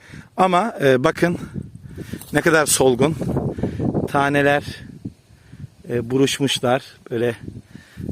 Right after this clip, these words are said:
e, şey olmuş. Hatta ben buna bir tane meme taktım ama bir tane daha meme takacağım. Çünkü bu ağacın, e, gerçekten, e, minnacık yani, e, pirinç tanesi kadar su. Haftada bir kere sulanıyor bunlar.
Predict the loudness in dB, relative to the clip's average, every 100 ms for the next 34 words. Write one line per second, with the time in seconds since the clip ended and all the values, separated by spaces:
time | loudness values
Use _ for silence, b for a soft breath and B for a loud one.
0 | -6 -2 0 0 0 0 2 4 4 0
1 | -4 -8 -12 B B -10 0 2 4 4
2 | 2 0 0 0 2 4 2 2 -2 2
3 | 2 4 2 2 2 2 2 2 0 0
4 | -2 2 0 0 B B B B B -4
5 | 2 4 4 4 0 2 0 0 B B
6 | B B B B 0 2 2 0 2 2
7 | 2 2 4 4 4 4 4 6 4 2
8 | -2 0 2 2 0 -2 -8 B B B
9 | B B -10 -4 2 2 2 0 0 0
10 | 0 2 2 2 2 6 6 4 -4 -16
11 | B B B 0 0 2 2 4 2 4
12 | 2 2 -2 -2 -2 -2 -2 -2